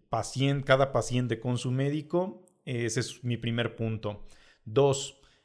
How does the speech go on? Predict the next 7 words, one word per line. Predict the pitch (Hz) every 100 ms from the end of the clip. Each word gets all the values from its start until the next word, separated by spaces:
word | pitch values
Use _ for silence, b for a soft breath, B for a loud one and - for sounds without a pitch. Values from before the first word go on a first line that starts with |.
| _ -
eh, | 123 120 123 120 120 120 -
las | 139 135
opciones | 147 - 160 160 151
de |
tratamiento | 143 135 135 135 147 139 143
son | - 139
variadas. | 127 135 135 117 - -